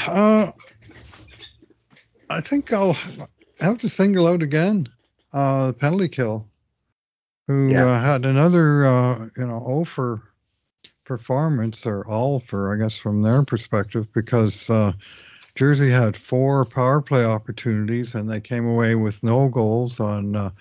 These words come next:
Speaker 1: on six shots. There was, uh, w-, the last power play was the most dangerous of the four. They generated some good chances. That was the one where Connor Brown,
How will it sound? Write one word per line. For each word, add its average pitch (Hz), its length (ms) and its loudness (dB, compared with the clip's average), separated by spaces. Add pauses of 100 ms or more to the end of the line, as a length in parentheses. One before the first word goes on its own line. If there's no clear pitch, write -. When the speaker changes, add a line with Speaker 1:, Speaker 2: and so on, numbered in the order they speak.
(500)
Speaker 1:
on 110 160 -2
six - 300 -4
shots. 113 560 -4 (520)
There 127 120 -4
was, 120 240 -2
uh, 120 120 2
w-, 123 280 -8
the 123 220 -4 (120)
last 147 440 0
power 135 300 0
play 120 280 -2
was 117 220 -6
the 131 60 -6
most 120 320 -4
dangerous 127 600 -2
of 107 160 -4
the 107 80 -14
four. 117 360 -2
They 101 160 -6
generated 107 560 -4
some 107 200 -6
good 101 200 -8
chances. 104 480 -6
That 123 160 -4
was 117 140 -12
the 120 60 -4
one 113 260 0
where 98 140 -4
Connor 113 360 -2
Brown, 104 640 -4